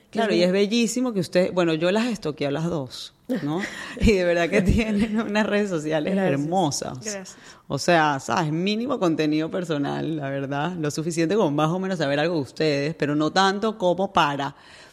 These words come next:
Speaker 1: Pero la realidad es que la gente las va a ver a ustedes como ellos según sus inseguridades, según sus dificultades. Y quieras o no, al final no es la responsabilidad de ustedes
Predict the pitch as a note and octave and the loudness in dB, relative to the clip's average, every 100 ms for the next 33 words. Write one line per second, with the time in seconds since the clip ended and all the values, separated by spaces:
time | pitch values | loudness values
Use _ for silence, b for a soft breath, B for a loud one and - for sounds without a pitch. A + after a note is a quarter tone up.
0 | - E3 E3+ F3 F#3+ F#3+ F#3 A#3 B3+ A3 | -6 -2 0 0 0 0 -2 -4 -4 -4
1 | F#3+ - G3 F3 - F3+ F3 G#3+ - B3 | -4 -2 0 0 0 -2 -2 -4 -2 -2
2 | E3+ F3+ G3 G#3 G#3 - G#3+ - G3+ F3 | 0 0 0 -2 -4 -4 -6 -4 -4 -4
3 | D#3+ F#3 E3+ - _ _ - - D#3+ D#3 | -4 -6 -8 -14 _ _ -16 -6 -4 -2
4 | D#3 - - - - E3+ D#3+ D3+ - - | -4 -6 -8 -8 -4 -4 -6 -10 -10 -6
5 | C#3+ D3+ C#3+ C#3+ D#3 F3+ D3+ - - B | -4 -2 -2 -2 0 0 0 -8 -14 B
6 | B B - E3+ D#3+ D#3+ E3 D3+ D3+ D3 | B B -4 -2 0 0 -2 -4 -4 -4
7 | D#3 C#3+ C#3 F#3 E3 - E3 - B B | -2 0 2 2 0 -2 -8 -16 B B
8 | B F3+ C#3+ G3 A#3 A#3 G#3 G3+ F#3+ E3+ | B -6 0 0 0 -2 -2 0 2 2
9 | F#3 - E3 D#3+ E3+ E3 F#3+ G#3+ A3+ G3+ | 0 -4 -8 -4 -2 -2 -2 -4 -4 -6
10 | D#3+ D3 D3 D3 D#3 D#3 - F#3+ D3 C#3 | -6 -6 -4 -4 -4 -6 -6 -4 -4 -6
11 | - - | -12 -16